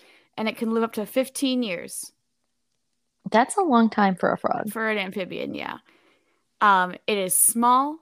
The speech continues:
Speaker 1: and it is plump, and it's got bulging eyes and a little piece of clear skin that you can see its organs through. <laughs>
Speaker 2: What? Why does it have that?
Speaker 1: Well, it's like a glass frog. It's the same kind of deal. Just, it just has the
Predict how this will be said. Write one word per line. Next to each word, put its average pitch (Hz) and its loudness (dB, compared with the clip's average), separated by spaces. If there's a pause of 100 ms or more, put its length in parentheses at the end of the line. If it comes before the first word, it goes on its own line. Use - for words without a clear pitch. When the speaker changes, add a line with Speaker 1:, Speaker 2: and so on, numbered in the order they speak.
(140)
Speaker 1:
and 202 -8
it 185 -8
is 175 -6
plump, 254 -2 (180)
and 202 -6
it's 185 -6
got 190 -4
bulging 254 0
eyes 262 2
and 208 -6
a 202 -2
little 415 -2
piece 370 -4
of 311 -6
clear 302 0
skin 277 -2
that 240 -2
you 220 -6
can 226 -2
see 220 -4
its 214 -6
organs 185 -2
through. 226 0
<laughs> - -6 (380)
Speaker 2:
What? 453 6
Why 440 6
does 494 0
it 415 6
have 339 6 (120)
that? - 6 (440)
Speaker 1:
Well, 370 4
it's - 0
like 494 8
a - -4
glass 539 10
frog. 240 6 (1160)
It's - -4
the 427 2
same 302 0
kind 247 -2
of 185 -6
deal. 180 -6
Just, - -8 (120)
it 220 -8
just 240 -8
has 233 -10
the 269 -8